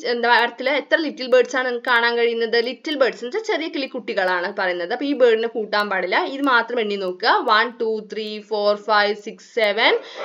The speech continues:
എയ്റ്റ്, എട്ടെണ്ണമാണ് ഉള്ളത് അല്ലേ? അപ്പൊ ഇവിടെ എന്ത് ചെയ്യുക? അവിടെ എയ്റ്റ് എന്ന് എഴുതുക. ഓക്കെ, അടുത്തത് here is my little one and three others. അപ്പൊ ഇവിടെ നോക്കൂ, ഇനി എന്താ നമ്മുടെ, ആ, ലിറ്റിൽ ബേർഡ്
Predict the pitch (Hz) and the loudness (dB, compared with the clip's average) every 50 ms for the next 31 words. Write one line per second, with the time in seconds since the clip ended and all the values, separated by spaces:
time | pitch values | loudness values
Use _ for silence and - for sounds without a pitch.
0 | - - 277 294 311 320 - - - 214 180 233 226 - - 302 285 269 254 247 | 0 6 8 8 8 6 4 2 4 6 6 4 4 6 6 6 6 6 6 4
1 | 233 226 208 196 190 185 202 233 254 220 226 262 262 262 262 262 247 254 262 254 | 4 4 4 2 0 0 2 2 2 2 4 2 2 2 0 -2 -4 -2 0 2
2 | 247 240 226 247 311 - - 233 254 269 - - - 247 202 220 277 311 311 285 | 2 4 4 4 2 4 6 4 4 4 2 -2 -2 0 2 4 4 4 4 4
3 | 220 208 185 131 - - - - - - - 262 262 269 277 262 269 277 269 277 | 2 0 0 -2 -4 -8 -18 -20 -12 -4 -2 -2 2 4 6 6 6 6 6 4
4 | 269 220 214 240 294 440 - - _ _ - - 381 403 440 466 453 - 320 294 | 2 4 6 4 4 4 2 -6 _ _ -2 0 2 4 4 2 2 4 6 6
5 | 294 302 277 247 - - 247 226 220 233 240 277 392 466 - - - 233 254 269 | 6 6 4 -2 -4 -4 -2 2 4 6 6 6 6 4 2 2 6 8 8 10
6 | 311 349 403 370 285 - - 220 240 269 294 311 - 214 208 196 185 190 233 247 | 10 8 6 4 0 -2 -6 -6 -4 -4 -2 0 2 2 2 2 4 6 8 10
7 | 254 247 233 202 190 208 208 - _ _ _ _ _ - 285 285 302 320 311 302 | 10 10 10 8 4 -2 -6 -10 _ _ _ _ _ -6 2 2 2 4 4 2
8 | 294 294 294 294 294 302 294 285 277 294 285 254 269 277 285 311 349 - 233 240 | 2 2 0 -2 0 0 0 0 0 -2 -2 0 -2 0 2 2 2 4 4 4
9 | 247 226 208 - 247 254 254 - - 285 262 247 262 262 269 | 4 2 2 0 -4 -8 -8 -6 -6 -4 2 4 4 4 4